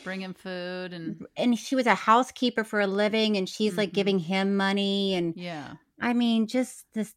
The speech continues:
Speaker 2: her
Speaker 1: Yeah.
Speaker 2: generous spirit was really
Speaker 1: Yeah, I
Speaker 2: amazing.
Speaker 1: really, really liked her.
Speaker 2: Yeah.
Speaker 1: I mean, there were a lot of likable people.
Speaker 2: Very likable.
Speaker 1: Yeah.
Speaker 2: And at the same time,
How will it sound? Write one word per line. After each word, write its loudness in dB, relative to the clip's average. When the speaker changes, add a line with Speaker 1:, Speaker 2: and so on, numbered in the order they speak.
Speaker 2:
her -4
Speaker 1:
Yeah. -8
Speaker 2:
generous 2
spirit 4
was -2
really 2
Speaker 1:
Yeah, -6
I -10
Speaker 2:
amazing. 0
Speaker 1:
really, -2
really -8
liked -14
her. -18
Speaker 2:
Yeah. 6
Speaker 1:
I -8
mean, -2
there -2
were 2
a 0
lot 0
of -6
likable -6
people. -10
Speaker 2:
Very 6
likable. -2
Speaker 1:
Yeah. -12
Speaker 2:
And -2
at -4
the -6
same -2
time, 0